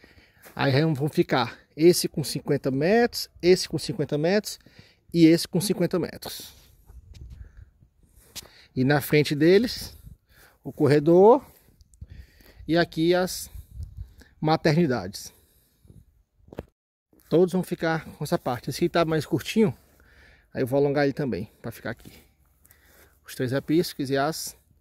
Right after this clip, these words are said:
maternidades. Aqui é onde estão os porcos que eu vou tirar, que vai ser, digamos assim, o galpão dos P O, né? Pra ficar os reprodutores e as matrizes P O, nesse galpão que é aquela pocilga.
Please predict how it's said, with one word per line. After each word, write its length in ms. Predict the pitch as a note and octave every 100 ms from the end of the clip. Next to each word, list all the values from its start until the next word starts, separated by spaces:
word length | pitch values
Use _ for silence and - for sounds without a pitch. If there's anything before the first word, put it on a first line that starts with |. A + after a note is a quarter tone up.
| _ _ _ _ -
maternidades. 1040 | B2+ D3+ - C#3 C#3+ C3 G#2 - - - _ _ _ _ _ -
Aqui 540 | D3 - - F#3 D3 - _ -
é 140 | C3+
onde 100 | C#3
estão 140 | - C#3+
os 100 | -
porcos 300 | C#3 C3 -
que 60 |
eu 20 |
vou 100 | B2+
tirar, 420 | C3+ C#3+ E3 E3 - _ _ _ -
que 120 | C#3
vai 160 | C#3+
ser, 180 | B2+ D3
digamos 240 | C3+ D3 C#3+
assim, 160 | -
o 60 | C#3
galpão 320 | C#3+ - C#3+
dos 180 | C#3 -
P 180 | E3+ D3+
O, 140 | A#2+
né? 180 | C#3 F#3 - _ _ _ _ _ _ -
Pra 80 | B2+
ficar 180 | - C3+
os 100 | B2+
reprodutores 840 | B2 - C3+ - E3+ G3 F#3+ F#3
e 60 | D#3+
as 120 | D3+
matrizes 380 | D#3+ D3 D3 D3
P 180 | - F3
O, 120 | A2
nesse 240 | A2 A#2 B2
galpão 320 | B2+ C3 C3
que 140 | -
é 40 | C3+
aquela 220 | C3+ C#3
pocilga. 560 | C#3 C#3 - G#2 G2+